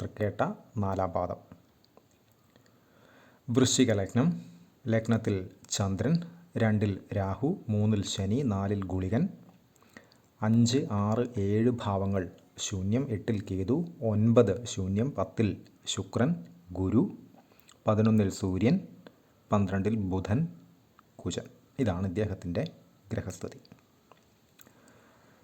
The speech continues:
ഇദ്ദേഹത്തിൻ്റെ ഗ്രഹനില പരിശോധിക്കുന്ന സമയത്ത് ടെൻഷൻ കൂടുതലുള്ള അല്ലെങ്കിൽ മാനസികമായിട്ടുള്ള അസ്വസ്ഥതകൾക്ക്, എന്ന് വെച്ചാൽ ഒരു സ്വസ്ഥതയില്ലായ്മ. മാനസികമായിട്ടുള്ള അസ്വസ്ഥത എന്ന് പറഞ്ഞു കഴിഞ്ഞാൽ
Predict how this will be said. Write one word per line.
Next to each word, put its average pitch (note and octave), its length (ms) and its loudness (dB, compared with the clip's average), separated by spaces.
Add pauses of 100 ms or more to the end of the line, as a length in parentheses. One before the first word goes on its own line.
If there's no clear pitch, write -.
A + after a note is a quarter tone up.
(460)
ഇദ്ദേഹത്തിൻ്റെ C#3 400 6
ഗ്രഹനില A2 380 4
പരിശോധിക്കുന്ന G2+ 560 0
സമയത്ത് F2+ 340 -8 (380)
ടെൻഷൻ A#2+ 360 4 (1300)
കൂടുതലുള്ള F2+ 540 0
അല്ലെങ്കിൽ G2+ 320 -2
മാനസികമായിട്ടുള്ള G2+ 840 0
അസ്വസ്ഥതകൾക്ക്, G2 760 0 (1300)
എന്ന് C3+ 140 4
വെച്ചാൽ B2+ 320 2
ഒരു F3+ 140 4
സ്വസ്ഥതയില്ലായ്മ. B2+ 760 6 (1600)
മാനസികമായിട്ടുള്ള G#2 720 2
അസ്വസ്ഥത G#2 460 2
എന്ന് G#2+ 140 0
പറഞ്ഞു G2+ 240 2
കഴിഞ്ഞാൽ G2+ 280 0